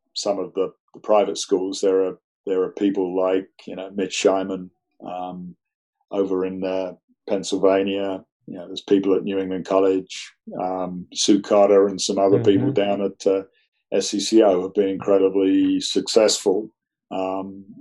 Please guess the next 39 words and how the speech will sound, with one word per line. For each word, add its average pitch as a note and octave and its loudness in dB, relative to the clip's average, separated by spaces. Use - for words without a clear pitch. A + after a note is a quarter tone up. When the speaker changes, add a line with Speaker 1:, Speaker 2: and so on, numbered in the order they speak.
Speaker 1:
specifically G2 2
in F#2+ 0
the F#2+ -2
area F#2+ 2
of - -10
patient-based F#2 0
research. F#2 2
So G2+ 6
there's, G2+ 2
um, G2 0
you G#2 -6
know, F2 -12
<clears throat> C#3 2
I A2 2
think A#2 4
at A2+ 2
the A2+ 6
end A#2 4
of G#2 2
the G2 4
day, G2+ 4
there G#2 4
are, G2+ 4
you - -8
know, F#2+ -6
it G#2 -10
comes G2 0
down G2 0
to F#2+ 0
the G2+ 2
individual F#2+ 4
you're F#2+ 2
training, G2 0
the, F#2 -6
the F#2+ -2
ideas F#2+ 0
that G2+ -6
you F#2+ 0
have G#2+ -4